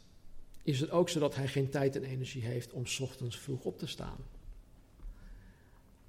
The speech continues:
Want in zijn chilltijd raakt hij, ja,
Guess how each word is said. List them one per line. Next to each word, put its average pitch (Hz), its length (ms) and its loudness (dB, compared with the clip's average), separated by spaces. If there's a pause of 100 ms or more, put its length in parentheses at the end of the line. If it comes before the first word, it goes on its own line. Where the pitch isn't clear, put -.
(240)
Want 135 260 2
in 151 120 4
zijn 131 200 4
chilltijd 170 680 4 (2250)
raakt 135 280 4
hij, 127 580 2
ja, 127 240 0